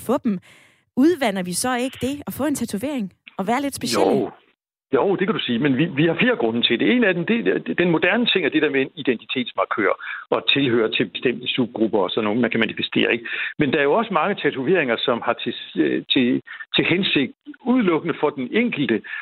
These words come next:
Speaker 2: at manifestere en central begivenhed, et eksistentielt skift. Så fik vi børn, og så indgraverede jeg børnenes, øh, navn, eller jeg blev gift, og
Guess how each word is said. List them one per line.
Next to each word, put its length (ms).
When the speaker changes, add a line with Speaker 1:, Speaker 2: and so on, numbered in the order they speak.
Speaker 2:
at 80
manifestere 720
en 100
central 520
begivenhed, 680
et 200
eksistentielt 680
skift. 380
Så 120
fik 180
vi 120
børn, 420
og 100
så 120
indgraverede 800
jeg 120
børnenes, 680
øh, 160
navn, 300
eller 140
jeg 120
blev 140
gift, 360
og 80